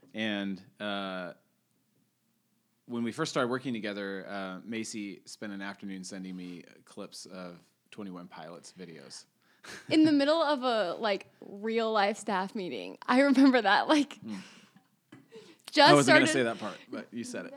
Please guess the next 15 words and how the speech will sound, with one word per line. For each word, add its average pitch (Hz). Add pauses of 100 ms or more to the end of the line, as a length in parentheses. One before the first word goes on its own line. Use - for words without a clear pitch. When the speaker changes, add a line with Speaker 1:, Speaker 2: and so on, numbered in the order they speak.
Speaker 2:
I 277
said 233
it. 262
For 320
future 302
employers, 214
not 208 (300)
how 233
I 202
would 196
act. 247
Although, 262 (240)
I 170
don't 143
know. -